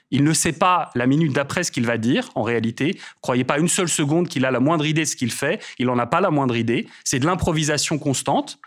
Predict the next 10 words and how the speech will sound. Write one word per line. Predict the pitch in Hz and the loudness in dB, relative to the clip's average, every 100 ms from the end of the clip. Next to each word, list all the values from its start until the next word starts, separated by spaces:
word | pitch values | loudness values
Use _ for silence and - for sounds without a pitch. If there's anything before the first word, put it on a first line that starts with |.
| _ _ - - | _ _ -20 -4
et | 143 | -2
c'est | 139 139 147 | 0 0 0
une | 143 | 0
incompétence | 147 160 160 151 151 - | 0 -2 -2 0 -2 -2
totale. | 139 160 262 277 - - | -4 0 0 0 -4 -8
C'est | - 139 | -4 0
une | 208 | 2
incompétence | 269 269 254 233 220 233 269 311 - | 2 2 0 0 0 2 2 0 -4
qui | - - 202 | -6 -2 0
est | 208 165 - | 0 -2 -6